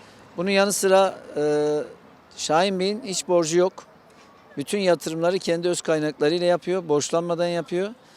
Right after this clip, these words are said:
Şu anda sol tarafımızda Türkiye'nin, e, en güzel kongre me-,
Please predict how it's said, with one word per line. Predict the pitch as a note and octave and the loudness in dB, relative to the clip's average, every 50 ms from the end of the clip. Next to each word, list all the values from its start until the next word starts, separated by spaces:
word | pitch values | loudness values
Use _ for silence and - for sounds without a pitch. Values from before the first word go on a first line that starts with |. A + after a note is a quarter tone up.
| - - - _ _ | -20 -20 -20 _ _
Şu | - - - F3 | -14 -8 -2 0
anda | F3+ F#3 F3+ E3 E3+ | 0 0 2 0 -2
sol | E3 - F3 F3 | -2 0 0 0
tarafımızda | E3 - F#3 F3 E3 D3 D3+ D#3 D#3+ D#3 C#3+ D3+ F3 F#3 F3+ | 2 2 2 2 2 2 0 -6 -8 -6 -4 0 0 0 0
Türkiye'nin, | - - E3+ E3 D#3 - E3+ E3 D#3+ F3 F#3 A#3+ _ - - - - - - _ - - | -2 -6 -8 -8 -6 -4 -4 -4 -4 -4 -8 -12 _ -20 -20 -20 -20 -20 -20 _ -8 -4
e, | C3+ C#3 C#3 C#3 C3+ C3+ C3+ C3+ - - | -2 -2 0 0 0 0 -2 -2 -4 -2
en | D#3+ E3+ F3 | -2 -2 -2
güzel | F3+ E3 D#3 D#3+ E3 E3+ D3 | -2 -2 2 2 2 2 2
kongre | - E3 E3+ E3 D#3+ D#3+ | 0 -2 -2 0 -2 0
me-, | D#3 D3+ D3+ D3 | 0 0 0 -2